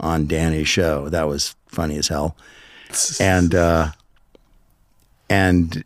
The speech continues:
it, you know, Yuri came outside and, uh, and, and pulled out a spoon. And I, what was odd, I noticed, was he standing literally eighteen inches from me, right?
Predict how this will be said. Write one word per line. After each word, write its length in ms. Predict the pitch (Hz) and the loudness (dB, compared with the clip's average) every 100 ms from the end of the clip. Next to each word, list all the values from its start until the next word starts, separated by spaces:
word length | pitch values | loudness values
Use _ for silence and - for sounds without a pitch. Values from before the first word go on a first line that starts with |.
| _ | _
it, 180 | 92 - | -6 -2
you 120 | 98 90 | 0 2
know, 80 | 80 | 0
Yuri 460 | - 90 95 92 | 0 2 4 2
came 280 | 82 101 85 | 2 0 2
outside 560 | 82 82 - 87 85 80 | 2 2 2 4 2 2
and, 360 | 80 78 76 | 2 2 2
uh, 240 | 80 76 73 - _ | 0 0 -2 -6 _
and, 160 | 85 - | -6 -4
and 180 | 85 85 | -2 2
pulled 200 | 95 87 | 2 2
out 140 | 82 82 | 0 0
a 40 | |
spoon. 580 | - - 90 87 87 90 - | 0 0 0 2 0 -2 -4
And 460 | 85 78 76 76 - - - - - | -2 -2 -2 -6 -10 -20 -20 -20 -6
I, 220 | 101 107 - | 0 0 0
what 300 | 110 143 165 | 2 4 4
was 220 | 143 123 - | 2 2 2
odd, 440 | 120 131 82 76 - | 2 4 2 -2 -4
I 140 | 87 | 0
noticed, 500 | 85 82 82 82 - | 2 2 2 0 0
was 560 | 95 87 82 80 - - _ _ _ _ _ _ _ _ | 0 2 2 2 0 -2 _ _ _ _ _ _ _ _
he 720 | - - - 143 139 139 135 _ _ _ _ _ _ _ _ _ _ _ _ _ _ _ _ _ _ - - _ _ | -12 -6 0 4 6 4 2 _ _ _ _ _ _ _ _ _ _ _ _ _ _ _ _ _ _ -20 -20 _ _
standing 880 | - - 120 123 104 95 85 87 92 _ _ _ _ _ _ _ _ _ | 0 2 4 4 4 2 0 -4 -8 _ _ _ _ _ _ _ _ _
literally 640 | 110 120 127 104 95 80 | 2 4 4 4 2 2
eighteen 400 | 82 82 87 90 | 0 0 0 0
inches 320 | 82 78 85 - | -2 -4 -4 -4
from 260 | 78 76 | -6 -10
me, 260 | 80 - - | -12 -16 -16
right? 300 | - 87 98 | -6 -4 -4